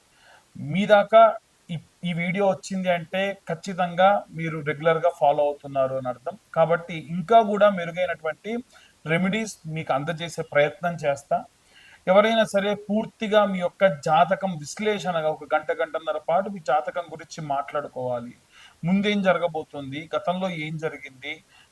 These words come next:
దశ, అంతర్దశ, విదశలలో, గోచార రీత్యా, నవాంశ, ఇలాంటివన్నీ కూడా మీకు ఒక పీడీఎఫ్ ఫైల్లో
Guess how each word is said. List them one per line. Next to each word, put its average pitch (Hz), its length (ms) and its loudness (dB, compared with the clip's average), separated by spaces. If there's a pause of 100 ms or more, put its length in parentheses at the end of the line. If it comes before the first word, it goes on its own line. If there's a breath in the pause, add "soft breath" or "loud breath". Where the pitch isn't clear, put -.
దశ, 147 240 4 (340)
అంతర్దశ, 165 640 0
విదశలలో, 160 1000 0
గోచార 170 360 2
రీత్యా, 156 440 -4
నవాంశ, 147 840 2 (420 loud breath)
ఇలాంటివన్నీ 196 720 0
కూడా 202 580 4 (580)
మీకు 175 220 -4
ఒక 175 140 2
పీడీఎఫ్ 190 760 0
ఫైల్లో 156 400 -4